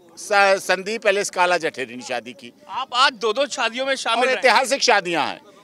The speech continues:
Speaker 1: इस साल तीन ही शादी हुई, एक अम्मा, उनकी फैमिली की, अंबानी फैमिली की, एक सीमा सचिन मीना की,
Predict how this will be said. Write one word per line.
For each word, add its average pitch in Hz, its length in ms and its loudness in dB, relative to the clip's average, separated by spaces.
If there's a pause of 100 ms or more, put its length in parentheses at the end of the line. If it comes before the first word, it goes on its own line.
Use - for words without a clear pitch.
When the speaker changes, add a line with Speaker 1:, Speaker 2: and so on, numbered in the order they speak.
Speaker 1:
इस 240 140 -2
साल 240 300 4
तीन 233 260 -2
ही 262 80 -2
शादी 220 340 2
हुई, 175 280 -6 (320)
एक 226 240 2
अम्मा, 180 600 2
उनकी 190 340 -8
फैमिली 208 380 2
की, 247 180 -4 (480)
अंबानी 180 340 2
फैमिली 226 380 0
की, 269 260 -4 (500)
एक 185 220 2 (260)
सीमा 208 300 2
सचिन 240 320 -8
मीना 254 280 -12
की, 262 240 -20